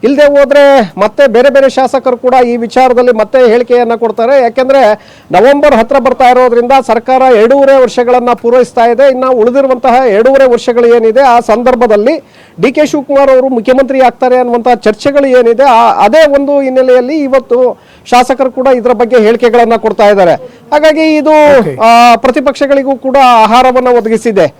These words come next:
Speaker 1: ಆ, ಪ್ರತಿಪಕ್ಷ ನಾಯಕರಾಗಿರುವಂತಹ ಅಶೋಕ್ ಅವರು ಕೂಡ ಇದರ ಬಗ್ಗೆ ಹೇಳಿಕೆಯನ್ನ ಕೊಟ್ಟಿದ್ದಾರೆ, ನವೆಂಬರ್ನಲ್ಲಿ ಕ್ರಾಂತಿ ಆಗತ್ತೆ ಅಂತೇಳಿ.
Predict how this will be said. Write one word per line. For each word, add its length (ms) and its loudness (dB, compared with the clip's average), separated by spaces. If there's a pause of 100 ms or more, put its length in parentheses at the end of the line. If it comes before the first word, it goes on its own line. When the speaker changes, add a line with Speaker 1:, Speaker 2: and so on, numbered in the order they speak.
Speaker 1:
ಆ, 100 2
ಪ್ರತಿಪಕ್ಷ 440 -2
ನಾಯಕರಾಗಿರುವಂತಹ 840 0
ಅಶೋಕ್ 320 0
ಅವರು 140 0
ಕೂಡ 140 -4
ಇದರ 180 0
ಬಗ್ಗೆ 300 0
ಹೇಳಿಕೆಯನ್ನ 420 0
ಕೊಟ್ಟಿದ್ದಾರೆ, 460 -2
ನವೆಂಬರ್ನಲ್ಲಿ 760 0 (360)
ಕ್ರಾಂತಿ 360 0
ಆಗತ್ತೆ 400 2
ಅಂತೇಳಿ. 440 -2